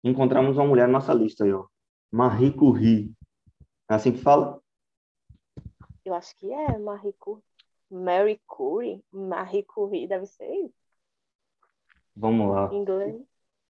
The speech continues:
Speaker 1: Quem foi ela? A única cientista da história a ser laureada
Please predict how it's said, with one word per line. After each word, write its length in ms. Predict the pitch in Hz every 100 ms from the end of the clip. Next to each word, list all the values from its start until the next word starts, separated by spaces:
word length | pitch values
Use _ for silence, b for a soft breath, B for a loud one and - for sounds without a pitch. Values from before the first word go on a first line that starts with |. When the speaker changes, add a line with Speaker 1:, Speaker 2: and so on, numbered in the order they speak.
| -
Speaker 1:
Quem 160 | 135
foi 220 | 131 131 110
ela? 340 | 104 101 98
A 120 | 120 120
única 560 | 147 196 208 - 165
cientista 440 | 160 139 135 135 123
da 140 | 143
história 720 | 151 - 113 113 127 139 139 - _ _
a 100 | -
ser 300 | 113 - 113
laureada 880 | 110 113 147 139 113 110 120 160 -